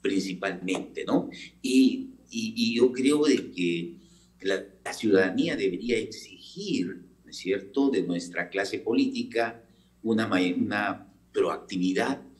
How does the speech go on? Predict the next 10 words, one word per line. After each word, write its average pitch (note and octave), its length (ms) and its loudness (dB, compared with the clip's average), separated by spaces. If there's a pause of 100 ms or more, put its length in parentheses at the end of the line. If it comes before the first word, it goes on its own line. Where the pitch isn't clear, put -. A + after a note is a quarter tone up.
(200)
y G2+ 120 -8
mejor G#2+ 400 2
predisposición F#2 1040 2 (320)
para F#2+ 260 0
resolver F#2+ 520 0
estos - 380 -2
temas A#2+ 340 0
que F#2+ 120 -2
nos F2 220 -4
tienen A2 500 -2